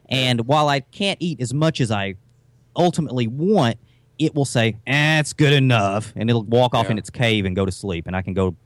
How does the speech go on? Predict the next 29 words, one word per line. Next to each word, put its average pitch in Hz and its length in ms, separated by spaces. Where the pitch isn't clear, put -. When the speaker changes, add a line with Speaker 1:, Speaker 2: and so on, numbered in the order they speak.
Speaker 2:
and 101 140
it - 160
leaves 123 320
me 107 100
alone. 92 340
It 90 60
used 175 220
to - 60
be 131 160
there 92 180
standing 131 680
like 117 140
a 113 60
dog 113 340
while 95 140
you're 95 160
eating, 98 340
you 87 60
know, 90 100
it 92 40
was 107 120
looking 131 400
me 110 60
Speaker 1:
Mm-hmm. 107 60
Speaker 2:
in 104 60
the 101 60
eye 101 240
like, 80 160
"Eat, 139 300